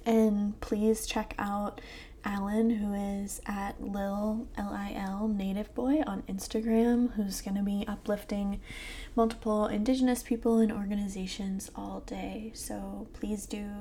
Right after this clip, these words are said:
check them out and redistribute as you're able to. Follow, support, uplift. Um, I also wanted to shout out the Indigenous Environmental Network, who I have a monthly recurring donation to,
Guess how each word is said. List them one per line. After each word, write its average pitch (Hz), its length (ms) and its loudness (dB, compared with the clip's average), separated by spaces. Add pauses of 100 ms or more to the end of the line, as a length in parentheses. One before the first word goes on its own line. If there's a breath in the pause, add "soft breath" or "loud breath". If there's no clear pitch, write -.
(120)
check - 240 -8
them 208 240 -4
out 202 440 -6
and 202 580 -8 (100)
redistribute 233 800 4
as 208 260 -6
you're 208 160 -6
able 214 300 0
to. 208 420 -4
Follow, 202 360 -6
support, - 600 -8
uplift. - 720 -8 (640 loud breath)
Um, 202 580 -2
I 214 120 -2
also 202 280 -2
wanted 202 340 -2
to 214 100 -6
shout 202 280 -2
out 202 260 -4
the 202 300 -4
Indigenous 208 540 -2
Environmental 202 580 0
Network, 220 680 0
who 214 100 -2
I 196 400 -4
have 202 160 -6
a 202 60 -4
monthly 190 720 -4 (500 loud breath)
recurring 208 560 0
donation 226 640 2
to, 220 380 2